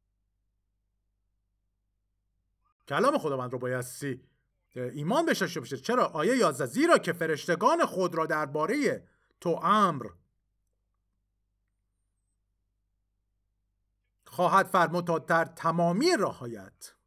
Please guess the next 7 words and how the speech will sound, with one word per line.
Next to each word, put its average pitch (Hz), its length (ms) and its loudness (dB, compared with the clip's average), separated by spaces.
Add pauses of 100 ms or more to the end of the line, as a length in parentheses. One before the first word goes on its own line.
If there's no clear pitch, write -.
هللویا، 107 500 -12
«تو 190 200 -2
را 196 200 6
حفظ 254 440 2
نماید.» 175 320 0
اوه 220 220 0
هللویا. 120 540 -8